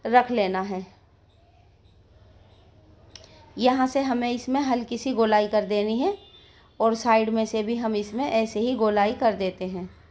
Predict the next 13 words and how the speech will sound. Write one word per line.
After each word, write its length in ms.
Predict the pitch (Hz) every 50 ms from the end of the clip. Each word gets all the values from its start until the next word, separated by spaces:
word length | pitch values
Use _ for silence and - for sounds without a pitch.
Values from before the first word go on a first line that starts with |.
| - - - _ - _ _ _ _ _ - - - - - - - - - - - - - - - - - - - - - - - - - - - - - - - - - - - - - - - _ - _ _ - - - - - - - - - - - - - - - - - - - - _ - _ -
इसमें 360 | 208 226 226 - 240 240 226
भी 100 | 226 262
हम 180 | 277 277 262 269
शोल्डर 420 | 262 269 254 240 233 226 233 220 214
पे 140 | 226 220 226
से 140 | 220 294 311
हल्का 320 | 285 262 233 220 - 226
सा 140 | 226 254 269
ढालदार 480 | 240 233 220 214 208 196 196 202 220
कट 220 | 254 - 247 233 -
कर 160 | - 202 190
देते 320 | 180 185 185 180 180 - 190
हैं। 200 | 196 180 185